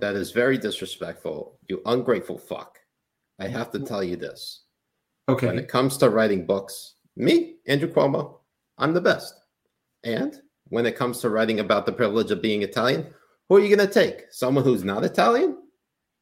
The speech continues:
Speaker 1: Or me,
Speaker 2: Mm-hmm.
Speaker 1: Andrew Cuomo?
Speaker 2: Maybe somebody who's not a pervert and a sexual harasser and not a
Speaker 1: Whoa, whoa, whoa,
Speaker 2: murder-,
Speaker 1: whoa, whoa,
Speaker 2: murderer,
Speaker 1: whoa,
Speaker 2: maybe?
Speaker 1: whoa,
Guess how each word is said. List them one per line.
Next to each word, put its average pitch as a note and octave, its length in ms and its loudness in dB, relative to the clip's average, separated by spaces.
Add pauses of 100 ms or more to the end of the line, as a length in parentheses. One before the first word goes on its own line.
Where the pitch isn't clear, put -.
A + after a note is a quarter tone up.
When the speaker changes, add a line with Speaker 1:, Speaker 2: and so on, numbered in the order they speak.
(920)
Speaker 1:
Or F3+ 160 8
me, C#4 240 4
Speaker 2:
Mm-hmm. D3+ 200 -4
Speaker 1:
Andrew C3+ 200 2
Cuomo? A#2 460 2 (520)
Speaker 2:
Maybe F3+ 320 8
somebody A#3+ 340 4
who's F3 200 2
not F#3 160 6
a C#3+ 60 4
pervert F#3+ 580 6
and D3+ 160 6
a B2+ 40 6
sexual D#3 360 4
harasser C#3 560 4
and C#3 120 6
not C#3 160 10
a C3+ 60 8
Speaker 1:
Whoa, B2+ 60 8
whoa, D3+ 280 6
whoa, C#3 140 8
Speaker 2:
murder-, C#3 240 8
Speaker 1:
whoa, F#3+ 140 2
whoa, D#3+ 200 0
Speaker 2:
murderer, A3+ 440 8
Speaker 1:
whoa, B3+ 40 4
Speaker 2:
maybe? A3+ 280 4
Speaker 1:
whoa, - 280 2